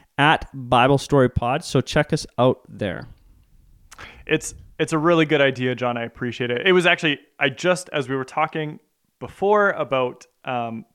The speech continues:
Speaker 2: the Bible cover to cover, I had friends a few years ago buy a chronological Bible.
Speaker 1: Ooh, I'm reading through the Bible in a chronological order right now.
Speaker 2: Wow.
Speaker 1: That means, for those of you don't,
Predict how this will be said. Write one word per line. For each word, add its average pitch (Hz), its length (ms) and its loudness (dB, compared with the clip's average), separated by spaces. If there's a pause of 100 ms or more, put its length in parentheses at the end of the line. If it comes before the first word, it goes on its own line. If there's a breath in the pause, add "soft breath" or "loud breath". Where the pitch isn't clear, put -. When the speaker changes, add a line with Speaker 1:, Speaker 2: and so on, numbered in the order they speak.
(280)
Speaker 2:
the 131 80 -6
Bible 156 340 2
cover 139 240 -2
to 135 60 -4
cover, 165 320 0 (340 loud breath)
I 160 80 4
had 165 160 4
friends 165 260 0
a 156 60 -4
few 160 160 -6
years 156 160 0
ago 147 180 0
buy 131 280 4
a 131 180 -2
chronological 139 960 -2
Bible. 233 340 0 (400 loud breath)
Speaker 1:
Ooh, 339 140 -2
I'm 185 240 0
reading 185 260 2
through 151 240 2
the 135 80 4
Bible 123 340 4
in 127 120 4
a 139 80 0
chronological 120 800 2
order 107 260 2
right 117 140 0
now. 175 120 -2
Speaker 2:
Wow. 190 720 -2
Speaker 1:
That 151 240 0
means, 160 480 0 (100)
for 139 140 -2
those 139 220 0
of 123 80 -6
you 131 100 -2
don't, 123 200 -4